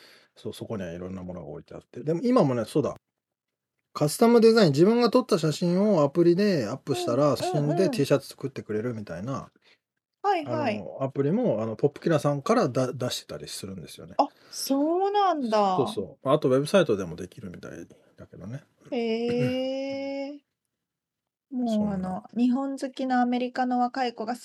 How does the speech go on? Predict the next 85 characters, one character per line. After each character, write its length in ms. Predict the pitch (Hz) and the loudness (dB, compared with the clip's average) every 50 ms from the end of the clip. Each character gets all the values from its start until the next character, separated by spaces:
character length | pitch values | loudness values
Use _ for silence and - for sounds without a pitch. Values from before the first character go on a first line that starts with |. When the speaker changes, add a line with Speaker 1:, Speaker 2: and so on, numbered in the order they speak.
| - | -14
Speaker 2:
き 140 | - 247 254 | -12 -12 -10
そ 320 | 247 - 269 240 - - - | -8 -6 -6 -4 -4 -4 -6
う 40 | - | -6
っ 20 | - | -4
て 120 | 196 190 | -2 0
い 100 | 185 175 | 0 0
う 220 | 170 165 165 165 | 0 -2 -4 -4
ね、 280 | 165 170 165 165 165 - - | -6 -4 -4 -4 -4 -4 -6
お 80 | 175 185 185 185 | -8 -10 -10 -10
し 80 | - | -8
ゃ 80 | 208 175 | -6 -6
れ 160 | 165 156 147 | -6 -6 -8
な 160 | 175 185 196 | -10 -10 -10
ね、 300 | - - - - 208 - - | -10 -10 -10 -10 -12 -12 -12
Speaker 1:
ね。 80 | 185 | -10
Speaker 2:
日 80 | - 240 | -4 -2
本 300 | 262 269 277 - - - | 2 4 4 4 4 4
語 100 | 240 233 | 4 4
が 140 | 220 220 214 | 2 0 0
書 80 | - 226 | -2 -4
か 160 | - 247 208 | -2 0 0
れ 80 | 175 - | 0 0
た 140 | - 170 | -4 -4
T 180 | - - 180 170 | -2 0 -2 -2
シ 80 | - - | 0 -2
ャ 80 | 165 | -8
ツ 140 | - - - | -8 -8 -10
と 80 | - - | -12 -10
か 220 | - - - - | -8 -6 -6 -6
を 100 | 160 170 | -4 0
Speaker 1:
そ 380 | - 139 123 113 104 98 - - _ - | 2 2 2 2 0 -2 -6 -10 _ -4
う。 40 | 196 | -4
Speaker 2:
載 100 | 196 180 | -4 -4
っ 20 | |
て 160 | - - - | -4 -8 -12
ま 180 | 165 160 165 165 | -10 -10 -10 -10
し 80 | 160 _ _ | -12 _ _
た 80 | - - | -20 -20
け 120 | _ - - | _ -20 -20
ど。 80 | _ _ _ _ - - _ _ _ _ _ _ _ _ _ _ _ _ _ _ _ _ _ _ _ _ _ - 349 | _ _ _ _ -20 -20 _ _ _ _ _ _ _ _ _ _ _ _ _ _ _ _ _ _ _ _ _ -10 -2
で、 220 | - 370 381 370 - 196 254 | -2 0 0 0 -4 -6 -4
次 160 | 320 339 415 - - | -2 -2 -2 -2 0
回 240 | - 370 285 220 185 | 0 2 4 4 2
は 140 | 165 156 | 2 -2
ど 140 | 151 185 196 208 | -2 -2 0 2
ん 40 | |
な 100 | 208 214 | 2 2
お 80 | 202 208 | 2 0
話 440 | 214 214 190 185 185 196 - - 180 | 0 -2 -4 -4 -4 -6 -6 -6 -6
で 140 | 185 180 175 | -4 -6 -8
す 100 | - - | -8 -14
か？ 260 | - - - - 330 - _ _ _ - | -12 -10 -10 -10 -10 -12 _ _ _ -2
Speaker 1:
生 80 | - 170 | 2 4
い 20 | |
立 160 | 180 - 226 - | 6 8 6 6
ち 60 | - | 6
か 100 | - 214 | 6 6
ら 100 | 208 208 | 6 6
で 80 | 170 - | 6 2
す 120 | - - | -6 -8
ね。 100 | - - 381 | -12 -10 -10
Speaker 2:
う 160 | 370 330 262 | -8 -8 -8
ん。 120 | 247 247 _ - - _ _ _ - | -10 -12 _ -20 -20 _ _ _ -10
Speaker 1:
え 60 | 123 | -8
き 80 | 120 | -8
さ 140 | 113 - 110 | -8 -8 -8
ん 120 | 110 117 135 | -6 -2 2
が、 260 | 165 180 175 - - _ _ _ _ _ _ _ _ _ _ - - - _ _ _ - | 4 4 4 2 0 _ _ _ _ _ _ _ _ _ _ -20 -20 -20 _ _ _ 0
ま 100 | 156 143 | 0 2
あ、 20 | |
実 300 | 131 143 196 220 214 339 | 2 2 2 6 10 10
は 80 | 302 208 | 12 12
ニ 100 | 190 208 | 12 12
ュ 20 | |
ー 40 | 233 | 10
ヨ 120 | 269 285 269 | 10 10 10
ー 20 | |
ク 80 | 226 208 | 10 8
で 60 | 151 | 8
生 60 | 131 | 8
ま 100 | 123 120 | 6 2
れ 100 | 117 117 | -2 -2
た 120 | - 117 98 | -2 -4 -6
ん 120 | 90 87 | -6 -10
と。 260 | - _ - 120 110 | -12 _ -12 -12 -12